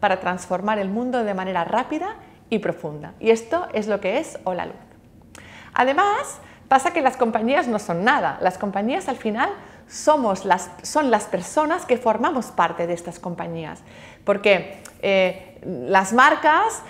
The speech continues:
la, el servicio, la innovación, la tecnología son cosas que producen, que son generadas por estas personas. Y por lo tanto nosotros en Hola Luz decidimos,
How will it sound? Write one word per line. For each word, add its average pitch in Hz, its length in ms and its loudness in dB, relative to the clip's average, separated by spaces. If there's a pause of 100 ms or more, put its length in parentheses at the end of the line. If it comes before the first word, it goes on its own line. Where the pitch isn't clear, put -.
(140)
la, 190 360 4
el 196 140 2
servicio, 302 880 2 (180)
la 185 160 4
innovación, 277 960 2
la 202 200 2
tecnología 190 880 -2 (280)
son 262 300 0
cosas 330 800 0
que 214 140 4
producen, 269 880 2
que 208 120 0
son 277 240 -2
generadas 269 760 0 (440)
por 214 160 6
estas 202 280 -2
personas. 170 600 -8
Y 254 100 -2
por 254 140 0
lo 254 100 -2
tanto 330 260 -4
nosotros 294 540 -4
en 226 100 -2
Hola 214 160 -2
Luz 277 240 -4
decidimos, 247 680 -4